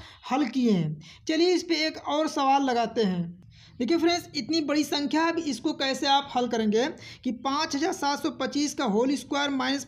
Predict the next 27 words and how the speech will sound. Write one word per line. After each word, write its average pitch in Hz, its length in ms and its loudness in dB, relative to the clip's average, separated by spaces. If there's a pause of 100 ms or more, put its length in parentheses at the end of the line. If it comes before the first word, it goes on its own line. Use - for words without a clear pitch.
पाँच 262 220 -2
हज़ार 277 140 -2
सात 262 280 -2
सौ 269 100 -6
पच्चीस 247 320 -6
चौबीस 254 400 -2
का 359 140 -2
होल 247 320 2
स्क्वायर। 175 440 -6 (380)
आप 311 180 -2
क्या 320 160 2
करेंगे 311 300 0
फ्रेंड्स 320 400 0 (280)
कि - 260 -8
एक 320 240 0
कोष्ठक 311 280 0
में 285 140 -2
कितना 294 220 -2
लिखेंगे? 285 280 0
पाँच 254 500 -2
हज़ार 220 540 0 (440)
सात 262 320 2
सौ 262 200 -2
पच्चीस 247 720 -4 (600)
प्लस 311 360 0 (460)
पाँच 262 340 -2
हज़ार 220 520 0